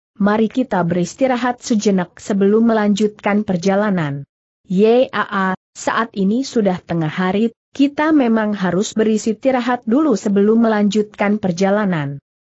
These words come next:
Mereka berempat pun bersama-sama memasuki gardu.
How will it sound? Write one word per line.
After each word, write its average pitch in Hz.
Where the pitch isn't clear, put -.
Mereka 247
berempat 202
pun 240
bersama-sama 208
memasuki 214
gardu. 180